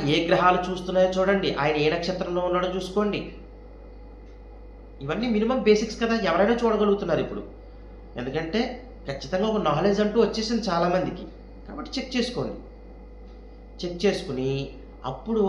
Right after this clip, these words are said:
ఆ భావ ఫలితాలు మీకు ఎలా వస్తున్నాయి, ఆ గ్రహం యొక్క ఫలితాలు ఎలా వస్తున్నాయి, ఆ గ్రహానికి ఏ ఆధిపత్యాలు వచ్చి ఆధిపత్యాలు ఎలా ప్రవర్తిస్తున్నాయి, ఆయన ఏ భావంలో ఉన్నాడో, ఏ స్థానంలో ఉన్నాడో ఆ స్థాన ఫలితాలు, ఆ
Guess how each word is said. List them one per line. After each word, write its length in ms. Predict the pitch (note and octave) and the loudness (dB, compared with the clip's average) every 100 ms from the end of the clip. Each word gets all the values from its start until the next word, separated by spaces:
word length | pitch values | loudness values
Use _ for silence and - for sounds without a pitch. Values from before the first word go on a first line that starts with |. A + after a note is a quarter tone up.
| F3+ | 4
ఆ 60 | C#3+ D3+ | 2 0
భావ 240 | B2 D3+ F#3 | 2 4 4
ఫలితాలు 420 | G3 F3+ F#3 E3+ | 2 0 0 0
మీకు 180 | D#3+ - | 0 -2
ఎలా 180 | A#2+ A#2+ | -2 0
వస్తున్నాయి, 640 | A#2+ - A#2 A2 G#2 G#2+ A#2+ G#2+ - - - - C3 | -2 -4 -10 -10 -8 -6 -6 -8 -12 -18 -20 -8 -4
ఆ 80 | |
గ్రహం 320 | C3 C3+ D3 F#3 | -4 -4 -2 -2
యొక్క 200 | F#3 E3+ | -2 -2
ఫలితాలు 360 | D3 C#3+ C#3 B2+ | -2 0 2 2
ఎలా 160 | A#2+ | 2
వస్తున్నాయి, 600 | A#2+ A#2 - A2 G#2+ A#2+ A#2+ - - - | 0 -4 -10 -8 -6 -4 -4 -6 -12 -8
ఆ 80 | C3 | -6
గ్రహానికి 500 | C3+ C#3 C#3 G3+ F3 | -4 -2 4 4 6
ఏ 80 | D3+ | 6
ఆధిపత్యాలు 520 | D#3 D#3+ D#3+ D3 C#3+ | 6 6 0 0 0
వచ్చి 160 | C#3 F#3+ C#3+ | 0 -2 2
ఆధిపత్యాలు 640 | D3 G3 - - F3 F3 E3 | 4 4 0 0 2 2 4
ఎలా 180 | C3+ F#3+ | 4 4
ప్రవర్తిస్తున్నాయి, 1000 | F3 E3 E3 E3 - D3 C3 A#2+ B2+ C#3+ - - - - - - - - - - - - - - - - - - - | 4 2 0 -4 -8 -4 -2 0 0 -2 -4 -10 -16 -18 -18 -18 -18 -18 -18 -18 -18 -18 -20 -20 -20 -18 -18 -18 -10
ఆయన 180 | A#2 B2+ | -4 -2
ఏ 120 | B2+ C#3 | 0 2
భావంలో 400 | C#3 D3 D3+ D3+ | 4 4 6 4
ఉన్నాడో, 360 | D3+ D3+ D#3 F#3+ - B2+ | 4 2 4 2 0 -4
ఏ 80 | B2+ | -4
స్థానంలో 400 | B2+ D3 D3+ D#3 | 2 2 4 2
ఉన్నాడో 220 | D#3 D#3 | 0 2
ఆ 60 | C3+ | 0
స్థాన 300 | - G#2+ A2+ | -2 -6 -6
ఫలితాలు, 480 | C#3 C3+ D3+ D3+ G3 A#3+ - - - | -2 0 4 6 4 0 -6 -14 -8
ఆ 100 | A#2 | 0